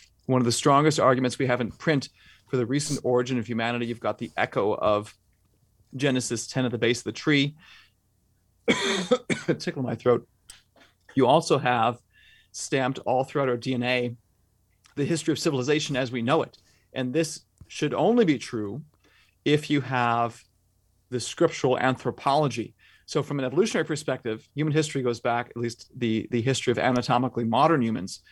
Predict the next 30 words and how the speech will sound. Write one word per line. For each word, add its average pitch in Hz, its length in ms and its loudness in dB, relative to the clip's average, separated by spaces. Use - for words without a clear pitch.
goes 131 140 0
back 135 200 0
hundreds 214 300 4
of 165 80 2
thousands 131 340 2
of 107 120 -6
years. 110 420 -4
And 131 100 2
what 131 140 4
we 143 100 2
would 131 140 0
call 135 200 -2
the 135 60 -2
history 135 220 -4
of 117 60 -2
civilization 123 640 0
is 113 120 -6
just - 220 -8
the 131 40 -2
very 160 260 2
tail 143 520 0
end, 123 400 -2
the 123 60 -8
last 127 340 -6
five 117 240 -4
thousand 113 320 -4
years 113 180 -4
in 120 60 -6
evolutionary 113 460 -2
time, 104 320 -4